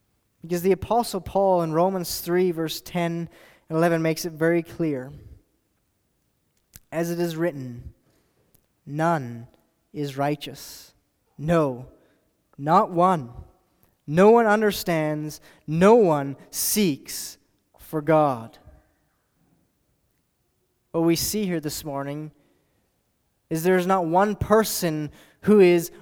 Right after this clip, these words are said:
righteous. There's not one person who is entitled to these great promises of God.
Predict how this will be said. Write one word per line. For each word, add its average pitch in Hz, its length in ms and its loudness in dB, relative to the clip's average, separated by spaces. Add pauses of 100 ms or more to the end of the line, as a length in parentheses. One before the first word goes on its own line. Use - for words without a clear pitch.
righteous. 165 540 2
There's 180 220 2
not 202 160 6
one 226 200 4
person 214 600 0 (180)
who 220 140 6
is 202 120 2
entitled 202 720 4 (180)
to 208 80 -4
these 202 200 2
great 208 260 4
promises 190 520 -2
of 160 120 -4
God. 165 520 -2